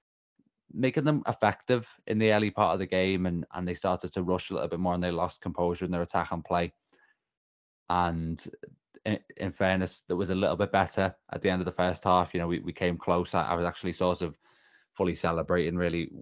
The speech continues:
when Nunez sort of hit that shot goalwards and hit the post. Um, I really thought it had gone in.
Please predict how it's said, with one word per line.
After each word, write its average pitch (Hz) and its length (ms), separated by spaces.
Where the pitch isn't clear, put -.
when 82 220
Nunez 82 420
sort - 180
of 92 100
hit 90 240
that 87 160
shot 85 260
goalwards 82 520
and 82 120
hit 82 200
the - 60
post. 85 580
Um, 80 240
I 76 40
really 82 260
thought 80 260
it - 40
had - 80
gone 80 180
in. 76 160